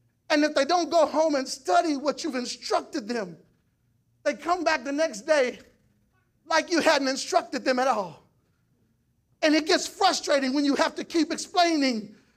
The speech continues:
the same thing over and over and over again. I told y'all before, that used to be me. And I used to see on my teachers' faces frustration. I told you,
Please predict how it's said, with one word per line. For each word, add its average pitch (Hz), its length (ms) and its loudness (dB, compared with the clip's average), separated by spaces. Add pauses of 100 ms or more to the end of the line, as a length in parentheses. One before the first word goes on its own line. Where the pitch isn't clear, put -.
(180)
the 311 100 2
same 339 360 2
thing 285 340 -2 (100)
over 339 420 0 (440)
and 311 160 4
over 330 440 4 (400)
and 294 140 4
over 339 320 6
again. 311 180 0
I 277 100 4
told 320 260 0
y'all 285 100 4
before, 269 460 2 (160)
that 339 160 4
used 320 220 0
to 302 60 0
be 277 140 0
me. 311 380 2 (440)
And 285 120 4
I 302 80 6
used 320 180 0
to 311 80 -2
see 330 240 2
on 294 160 2
my 277 140 4
teachers' 302 360 0
faces 302 440 0
frustration. 320 640 0
I 254 100 4
told 311 380 0
you, 247 120 -4